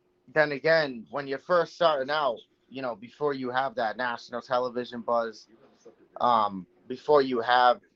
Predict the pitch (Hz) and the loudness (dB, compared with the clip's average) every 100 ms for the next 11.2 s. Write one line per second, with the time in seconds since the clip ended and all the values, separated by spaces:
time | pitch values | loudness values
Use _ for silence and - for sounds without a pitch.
0 | _ 131 123 107 98 117 107 123 123 113 | _ -6 -4 -4 -8 -16 -8 -4 -4 -4
1 | 117 113 123 123 120 117 127 120 120 123 | -6 2 4 4 2 0 -2 0 0 2
2 | 123 120 113 120 123 120 120 110 101 120 | 2 -2 -6 -4 -4 -4 -6 -6 -6 0
3 | 120 117 117 113 101 113 123 117 117 _ | 0 -2 -8 -10 -6 -2 -2 -6 -12 _
4 | _ _ _ _ _ _ - 131 127 113 | _ _ _ _ _ _ 0 4 6 4
5 | 104 95 _ _ _ _ - 135 170 165 | -2 -12 _ _ _ _ -14 -12 -10 -6
6 | 160 160 - 165 165 151 120 92 _ _ | -4 -6 0 2 2 0 -4 -8 _ _
7 | _ _ _ _ _ _ - 139 120 - | _ _ _ _ _ _ -2 0 0 -4
8 | _ 135 139 120 135 151 143 123 - - | _ -2 2 2 2 0 -2 -6 -10 -2
9 | 156 127 _ _ _ _ - 139 131 120 | -2 -2 _ _ _ _ -10 -4 -2 -2
10 | 120 120 139 131 117 107 135 131 127 127 | -4 -4 -4 -4 -6 -6 -4 -6 -8 -6
11 | 113 98 | -6 -8